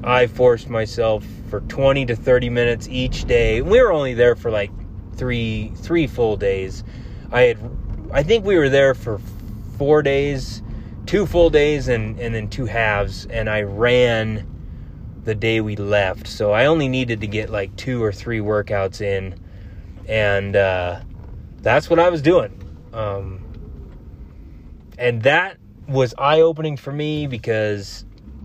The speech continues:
that showed me that there's no excuse. Yeah, you might not get your five-mile run in or your,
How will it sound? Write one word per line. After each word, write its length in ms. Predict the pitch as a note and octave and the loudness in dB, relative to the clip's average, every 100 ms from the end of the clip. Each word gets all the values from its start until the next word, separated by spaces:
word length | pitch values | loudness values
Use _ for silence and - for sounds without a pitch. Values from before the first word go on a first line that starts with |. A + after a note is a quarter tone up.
| - | -10
that 220 | - B2 B2+ | 0 0 0
showed 320 | C#3+ C3 B2 | 0 0 2
me 240 | A#2+ B2 | -2 -2
that 200 | A2 G2+ | -2 -4
there's 220 | G#2 G2 | -4 -4
no 200 | G#2 A#2 | 0 2
excuse. 760 | A#2 - - A2 G#2+ G#2 - - - - - - - | 2 0 -6 -4 -4 -4 -8 -10 -10 -10 -12 -12 0
Yeah, 300 | B2 C#3+ D3 | 2 4 2
you 220 | C#3 B2+ | 0 0
might 260 | B2+ B2 | 2 2
not 320 | B2 A#2+ A#2+ A2+ - - - - - - - - A2+ | 2 2 2 0 -8 -14 -14 -12 -10 -10 -10 -10 -6
get 300 | A#2 A#2 - | -2 -2 -2
your 340 | A#2 A2+ G#2+ | 0 0 0
five-mile 880 | G2+ A#2 A#2 A2 A2+ A2+ A2 A2 G#2+ | -2 0 2 2 2 2 2 0 -2
run 520 | G#2+ G#2+ A2 A2 G#2+ | -8 -6 -4 -2 -2
in 340 | G#2 G#2 G#2 G2+ | -4 -4 -4 -4
or 200 | F#2+ F#2 | -4 -4
your, 360 | F#2+ F#2+ F#2 | -4 -4 -6